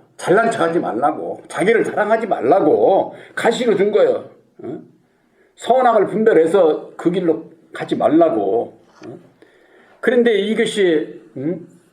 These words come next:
늘 내 마음을 찔르니까 고린도후서 십이 장 팔 절에 이것이 내게서 떠나기를 위하여 내가 세 번 죽게 간구를 했다는 거예요. 세 번.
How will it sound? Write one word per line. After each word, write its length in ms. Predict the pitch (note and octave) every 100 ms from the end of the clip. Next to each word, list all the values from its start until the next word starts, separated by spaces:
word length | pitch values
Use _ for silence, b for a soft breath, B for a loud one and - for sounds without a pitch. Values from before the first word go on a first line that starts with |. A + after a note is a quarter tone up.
| _ _ _ _ _ _ _
늘 800 | - F3 B3 B3+ A3+ F3 - - -
내 140 | D3 F3+
마음을 540 | C#3+ D3+ E3+ D#3+ C#3
찔르니까 960 | - C#4+ D4 B3+ - - - - G#3+ - _ _ _ _ _ _ _ _ _ _ _ -
고린도후서 480 | - D#3 E3+ D#3+ D3+
십이 300 | D3+ - G3
장 200 | F3 D3+
팔 180 | D#3+ D3+
절에 520 | D3+ C3+ B2+ - - -
이것이 520 | E3 G#3+ B3+ B3 A#3
내게서 420 | A3 G#3+ F#3+ G3+
떠나기를 560 | B3 A3 A3 G3 F#3 F3+
위하여 460 | E3+ D#3+ D#3+ D#3
내가 440 | D3+ D#3 D3 - -
세 520 | - - - B3 C4 B3+
번 220 | B3+ A3+
죽게 280 | A#3 A3+ G#3+
간구를 400 | - G3 E3+ D3+
했다는 280 | D3+ D#3+ -
거예요. 80 |
세 180 | - F#3
번. 200 | F3 -